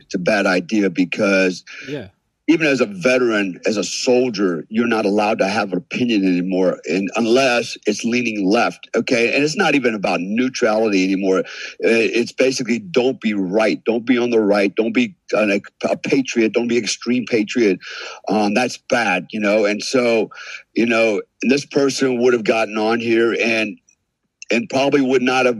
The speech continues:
Speaker 1: le-, said one thing one way or the other. But the fact that he's on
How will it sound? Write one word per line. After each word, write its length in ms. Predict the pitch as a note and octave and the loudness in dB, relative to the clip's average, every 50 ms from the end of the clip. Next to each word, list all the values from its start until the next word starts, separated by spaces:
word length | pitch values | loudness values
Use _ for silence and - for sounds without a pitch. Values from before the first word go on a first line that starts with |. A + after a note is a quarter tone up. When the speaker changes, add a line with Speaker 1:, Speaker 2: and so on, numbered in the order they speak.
| F#2+ F2 - | -6 -6 -2
Speaker 1:
le-, 300 | B2 A#2 B2+ C3+ A#2+ G2+ | 0 2 2 2 0 -2
said 240 | G2 - D3+ B2+ A#2+ | -4 -4 -4 -4 -4
one 260 | A2 A#2 C#3 C#3 C3 | -2 -2 -2 -2 0
thing 220 | - C#3+ C3 A#2 A#2 | 0 0 0 0 0
one 260 | B2+ C3 B2+ A#2+ G#2+ | 0 0 0 -2 0
way 200 | A2 A#2+ A#2+ A#2+ | 2 2 4 4
or 120 | A2+ A2 G2+ | 4 4 4
the 160 | F#2+ G2+ A#2 | 4 4 4
other. 200 | C3 C3+ A2+ G2+ | 4 2 2 0
But 160 | F#2 G2 F2+ | -2 -2 -2
the 100 | - F2+ | -2 -4
fact 320 | - - - C3+ - - | -2 -2 -2 -2 -2 -4
that 100 | - B2 | -4 -6
he's 240 | A2 B2 C3 G#2+ - | -4 -4 -4 -4 -4
on 240 | - A#2 A#2 A2+ - | -6 -6 -4 -6 -6